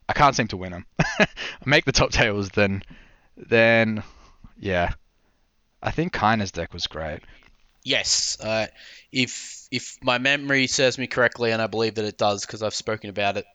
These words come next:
Speaker 2: at length many times, I think that Kynan did have the best draft deck at that table.
Speaker 1: Yeah, um,
Speaker 2: And I think that losing to Nathan was also pretty reasonable, considering, he, again, he had the best draft deck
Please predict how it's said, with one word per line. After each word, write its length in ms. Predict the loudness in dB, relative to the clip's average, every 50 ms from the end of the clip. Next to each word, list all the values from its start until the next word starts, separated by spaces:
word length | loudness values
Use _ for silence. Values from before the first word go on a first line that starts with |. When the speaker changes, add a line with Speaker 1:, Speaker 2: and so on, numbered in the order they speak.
| _ _ -10
Speaker 2:
at 140 | -10 -8 -6
length 280 | -6 -6 -6 -6 -8 -4
many 180 | -4 -4 -4
times, 360 | -2 -2 0 0 0 -2 -4 -6
I 60 | -8
think 220 | -8 -10 -12 -10
that 140 | -12 -12 -12
Kynan 380 | -6 -2 -2 -2 -2 -4 -6 -6
did 160 | -8 -8 -6
have 180 | -6 -8 -8 -8
the 60 | -10
best 300 | -10 -10 -8 -8 -12 _ _ _
draft 300 | -6 -6 -4 -6 -6 -8
deck 200 | -12 -12 -10 -12
at 80 | -10 -8
that 180 | -10 -10 -10 -8
table. 380 | -6 -4 -4 -2 -4 -6 -10 -8
Speaker 1:
Yeah, 440 | -4 0 2 4 4 4 2 0 0 -2
um, 180 | -2 -2 -2 -4
Speaker 2:
And 220 | 0 2 2 4 4
I 100 | 2 0
think 380 | 0 0 0 0 0 0 -2
that 280 | 2 4 4 4 4 2
losing 360 | 0 0 0 0 0 -4 -4
to 80 | -4 -4
Nathan 380 | 0 2 2 2 0 -2 -4
was 140 | -4 -4 -4
also 460 | -4 -4 -4 -4 -2 -2 -2 -2 -2
pretty 280 | -2 -4 -4 -2 -2 0
reasonable, 420 | 0 0 -2 -2 -4 -8 -10 -10 -8
considering, 520 | -8 -8 -6 -6 -6 -4 -4 -4 -4 -6 -10
he, 140 | -12 -12
again, 320 | -6 -2 -2 -2 -2 -2 -8
he 200 | -14 -12 -10 -6
had 220 | -6 -6 -6 -6
the 80 | -8 -10
best 240 | -10 -10 -10 -10 -6
draft 300 | -4 -4 -6 -6 _ -10
deck 140 | -10 -10